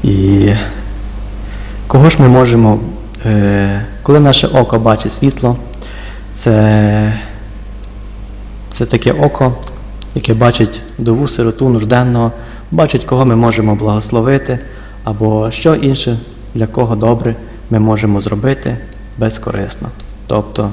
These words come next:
без ніякої користі, е, для себе. І саме такі справи, які ми робимо, вони будуть записані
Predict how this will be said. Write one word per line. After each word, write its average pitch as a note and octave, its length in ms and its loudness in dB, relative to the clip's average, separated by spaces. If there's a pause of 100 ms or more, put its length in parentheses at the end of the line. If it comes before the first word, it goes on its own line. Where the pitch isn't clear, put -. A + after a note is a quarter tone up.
без G#2+ 400 -4
ніякої B2 560 0
користі, A#2 580 -2 (380)
е, G2+ 360 0
для G#2+ 220 -4
себе. A2+ 400 -4 (1700)
І G#2+ 540 0 (200)
саме A#2 300 0
такі A#2+ 280 -2
справи, A#2+ 460 0 (200)
які A2 240 -2
ми G#2 120 2
робимо, A#2+ 480 0 (280)
вони C#3 200 2
будуть A#2+ 240 2
записані G#2+ 600 0